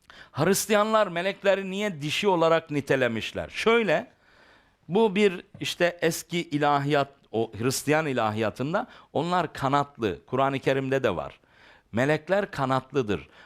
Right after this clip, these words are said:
Altı kanadı olanlar var mesela. Boğa,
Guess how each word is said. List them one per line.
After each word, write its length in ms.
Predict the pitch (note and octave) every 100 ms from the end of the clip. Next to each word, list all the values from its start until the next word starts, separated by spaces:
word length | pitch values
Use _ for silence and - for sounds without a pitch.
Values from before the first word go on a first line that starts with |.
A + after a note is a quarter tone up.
| -
Altı 340 | - A#2+ - E3+
kanadı 380 | D#3+ D3 C3+ C#3
olanlar 460 | C#3 C3+ C#3 C#3+
var 220 | C#3+ G#2
mesela. 440 | E2+ E2 - - D#2+
Boğa, 680 | - F2 A#2 C#3 E3 D#3+ C#3+